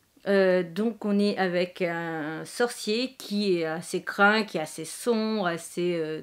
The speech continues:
ténébreux, et cetera. Il est assez ronchon aussi au niveau du caractère. Et, euh, il va aller à une enchère que son ami, entre grands guillemets, Barbatos, euh, lui propose.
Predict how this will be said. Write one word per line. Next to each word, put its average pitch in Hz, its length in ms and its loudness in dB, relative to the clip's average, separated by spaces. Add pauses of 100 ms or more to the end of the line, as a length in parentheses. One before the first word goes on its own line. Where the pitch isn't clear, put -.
ténébreux, 202 560 4
et 196 80 6
cetera. 196 840 2
Il 165 360 -2
est 160 40 0
assez 175 300 4
ronchon 240 580 4
aussi 220 220 -2
au 226 40 4
niveau 214 260 4
du 202 160 0
caractère. 202 640 4 (600)
Et, 294 440 8
euh, 208 360 8
il 202 120 2
va 233 100 8
aller 247 140 6
à 254 100 8
une 202 320 4
enchère 202 400 0
que 208 80 0
son 180 400 -4 (280)
ami, 220 600 6
entre 175 240 -2
grands 180 460 2
guillemets, 214 460 2
Barbatos, 190 1000 0 (400)
euh, 196 180 6
lui 208 200 2
propose. 214 580 4